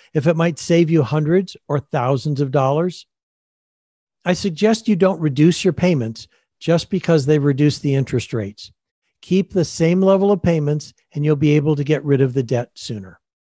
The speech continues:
What if you're at level four and you can't even make the minimum payments? I suggest the book by Gerald Mundis called How to Get Out of Debt, Stay Out of Debt, and Live Prosperously. It'll tell you how to declare a moratorium for a month or two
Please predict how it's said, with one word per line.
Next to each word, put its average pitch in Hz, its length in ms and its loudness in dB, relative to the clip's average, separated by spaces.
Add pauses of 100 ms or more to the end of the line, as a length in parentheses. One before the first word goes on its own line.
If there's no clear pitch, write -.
(600)
What 262 140 2
if - 140 -2
you're 240 140 2
at 196 60 -2
level 202 280 2
four 147 560 0 (260)
and 180 140 0
you 196 80 2
can't 208 400 -4
even 190 340 0
make 226 300 0
the 180 100 0
minimum 151 420 0
payments? 113 580 -8 (680)
I - 120 0
suggest 196 480 -2
the 196 80 -2
book 160 380 0
by 147 120 -4
Gerald 147 380 0
Mundis 139 540 -2 (420)
called 139 320 -4 (120)
How 156 200 -2
to 170 80 2
Get 160 200 2
Out 170 160 2
of 196 120 0
Debt, 196 260 0 (440)
Stay 160 440 0
Out 180 140 2
of 170 120 0
Debt, 175 300 0 (140)
and 151 140 0
Live 151 200 2
Prosperously. 113 800 -2 (680)
It'll 214 180 2
tell 240 220 2
you 226 140 4
how 180 180 2
to 208 120 2
declare 190 440 0
a 165 120 -4
moratorium 170 880 2
for 147 200 -2
a 147 40 2
month 175 280 0
or 151 60 0
two 117 360 -4